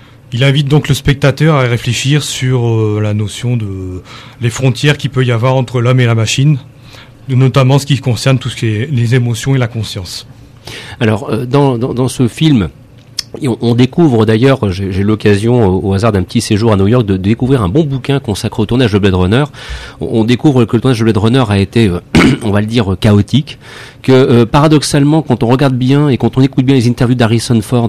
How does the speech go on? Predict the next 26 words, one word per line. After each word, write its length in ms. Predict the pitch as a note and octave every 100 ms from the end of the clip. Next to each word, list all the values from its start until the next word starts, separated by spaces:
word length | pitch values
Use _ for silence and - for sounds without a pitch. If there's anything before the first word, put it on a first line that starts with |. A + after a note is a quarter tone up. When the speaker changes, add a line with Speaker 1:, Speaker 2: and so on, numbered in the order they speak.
| G#2
Speaker 2:
il 120 | G#2
est 120 | G#2
très 220 | - D#3+ C#3
rare 320 | C3+ B2 -
qu'il 160 | A2+
fasse 240 | - C#3 -
référence 480 | B2 - A#2 A2+ B2
au 80 |
film 180 | G#2+ F3+
parce 200 | D#3 C3
que 80 | E3+
Harrison 280 | C#3 B2+ C3
Ford 140 | G3
ne 80 | C#3+
garde 200 | C3+ C3
pas 120 | F#3+
un 80 | E3+
bon 160 | C3+ C3
souvenir 320 | C#3 C3+ D#3
de 80 | A#2
Blade 160 | A#2+
Speaker 1:
Oui, 60 | A2
tout 60 |
à 40 | A2+
Speaker 2:
Runner. 180 | F#2 E2
Speaker 1:
fait. 180 | C#3+